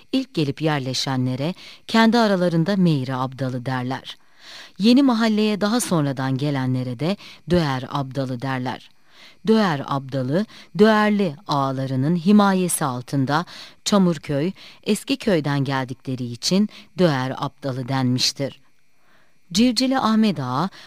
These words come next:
abdalların Yeni Mahalle'ye yerleşmeleri için de yer gösterip yardımcı olmuştur. Bin dokuz yüz altmışlı yıllara kadar günlük başı Civcili Ahmet Ağa Meydanı'ndan batı yöne doğru üç yüz metreden sonra sulak alan,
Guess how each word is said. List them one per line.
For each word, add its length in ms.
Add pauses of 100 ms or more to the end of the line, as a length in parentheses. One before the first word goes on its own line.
(160)
abdalların 640
Yeni 240
Mahalle'ye 480
yerleşmeleri 800
için 380
de 40
yer 300
gösterip 600
yardımcı 540
olmuştur. 560 (640)
Bin 140
dokuz 320
yüz 120
altmışlı 520
yıllara 400
kadar 420 (400)
günlük 360
başı 400
Civcili 420
Ahmet 400
Ağa 180
Meydanı'ndan 800 (360)
batı 240
yöne 320
doğru 400 (320)
üç 240
yüz 140
metreden 540
sonra 520
sulak 520
alan, 380